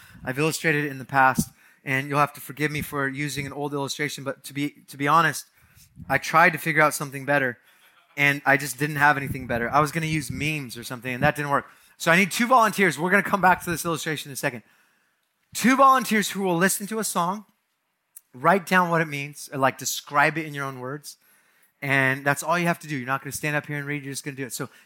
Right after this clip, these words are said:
you have, you also have to have not heard the song or, uh, done this illustration. So raise your hand. I need two volunteers. Okay, one's over there. Hold on, maybe closer. Let's go. Yeah, we'll go you. Sorry.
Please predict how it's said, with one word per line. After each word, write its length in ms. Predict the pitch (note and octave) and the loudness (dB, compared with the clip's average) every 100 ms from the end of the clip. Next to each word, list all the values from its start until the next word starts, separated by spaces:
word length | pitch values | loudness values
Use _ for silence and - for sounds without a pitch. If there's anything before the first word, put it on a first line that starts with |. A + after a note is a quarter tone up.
| - | -4
you 120 | D3+ | 4
have, 220 | D#3+ D3 - | 4 2 -8
you 180 | D#3+ | 0
also 260 | E3+ F3 F#3 | 2 2 2
have 200 | D#3 D3+ | 2 2
to 60 | D#3+ | -2
have 160 | C#3 | -8
not 200 | C3 C#3+ | -2 -2
heard 220 | A2+ C#3 B2+ | -2 -8 -8
the 60 | |
song 280 | A#2+ C#3+ C#3+ | -8 -4 -4
or, 280 | C3+ B2+ - - | -4 -8 -8 -12
uh, 120 | B2 A2 | -12 -10
done 160 | C3 C3 | -8 -8
this 140 | A#2+ | -8
illustration. 460 | C3+ A2+ B2 A2 A2+ | -10 -10 -10 -12 -12
So 120 | B2+ | -12
raise 240 | C3 F#3+ | -6 -6
your 120 | G#3 F3+ | -4 -6
hand. 240 | D3+ D3+ - - _ - | -4 -6 -14 -20 _ -10
I 40 | |
need 160 | D3 - | -10 -8
two 180 | F#3+ | -8
volunteers. 720 | F#3 F3+ D#3 - C#3+ C3+ - - | -4 -2 -2 -4 -8 -8 -10 -14
Okay, 160 | C3 | -12
one's 240 | A#2 C3 C3 | -12 -12 -12
over 140 | C3 | -10
there. 240 | B2+ B2 B2+ _ - | -8 -8 -10 _ -10
Hold 100 | C3+ | -6
on, 80 | |
maybe 260 | C#3 E3+ E3 | -4 -2 -4
closer. 760 | - - C#3+ - C#3+ C#3 C3+ - - | -6 -10 -8 -8 -6 -4 -4 -8 -10
Let's 140 | A#2 | -8
go. 80 | - | -6
Yeah, 160 | A#2+ A2+ | -4 -6
we'll 160 | B2 | -6
go 160 | F3+ G#3+ | -6 -4
you. 440 | D3+ D3 C#3+ C#3 B2 | -4 -2 -2 -4 -2
Sorry. 420 | - C#3+ C3+ B2 | 2 4 4 2